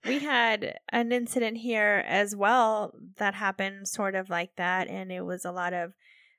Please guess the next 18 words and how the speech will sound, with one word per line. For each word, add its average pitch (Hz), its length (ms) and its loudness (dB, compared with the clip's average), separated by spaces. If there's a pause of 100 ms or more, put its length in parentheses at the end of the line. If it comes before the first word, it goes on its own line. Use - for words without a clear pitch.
(140)
uh, - 160 -14
the, 202 400 0
the 190 140 0
post, 208 580 -4
the 208 140 -4
post 202 300 -2
was 196 320 -4
body 214 480 -4
shaming 170 560 -10
a 190 100 -4
person 190 800 -6 (320)
for - 160 -10
something 226 380 -8
they 220 120 -4
had 202 280 -8
done 240 380 0
that 214 120 -2
had, 226 200 -4